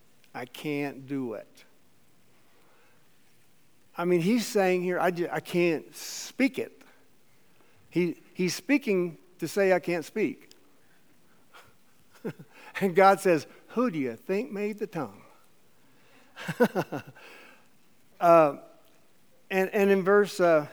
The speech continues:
yeah, eleven, God says, "You know, I made the tongue. Uh, go, I'll help you speak, and I'll teach you what to say.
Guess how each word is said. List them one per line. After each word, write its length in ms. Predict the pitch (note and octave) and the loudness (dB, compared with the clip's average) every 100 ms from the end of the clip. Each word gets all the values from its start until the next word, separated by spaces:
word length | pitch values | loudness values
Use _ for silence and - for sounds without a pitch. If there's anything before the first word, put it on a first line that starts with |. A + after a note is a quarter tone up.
| G#3+ | 4
yeah, 180 | G3+ | 6
eleven, 320 | E3 F#3 D3+ C3 | 8 6 2 0
God 260 | D#3+ E3+ | 2 2
says, 280 | - D3+ C#3+ | 0 -2 -2
"You 100 | F#3+ | -2
know, 80 | F3+ | 0
I 60 | |
made 200 | F#3+ A3 | 2 0
the 80 | G#3+ | -2
tongue. 360 | - F3 E3 D#3+ - - - - | -4 -2 -2 -4 -16 -20 -20 0
Uh, 160 | E3 E3 | 2 4
go, 380 | C3+ B3+ A#3 | 8 10 10
I'll 280 | G3 G#3+ B3+ | 8 6 6
help 380 | A3+ G#3+ C4+ C#4 | 6 4 4 2
you 160 | A3+ F#3+ | -2 -4
speak, 460 | - - G#3 G#3+ | -6 -2 0 2
and 120 | G#3 | 2
I'll 140 | G3+ G3 | 2 0
teach 300 | A3 A#3 - | -2 -4 -2
you 120 | A3 | -2
what 180 | G#3+ G#3+ | -2 -4
to 100 | G#3+ | -4
say. 420 | C#4+ C#4 C3 - | 2 2 0 -6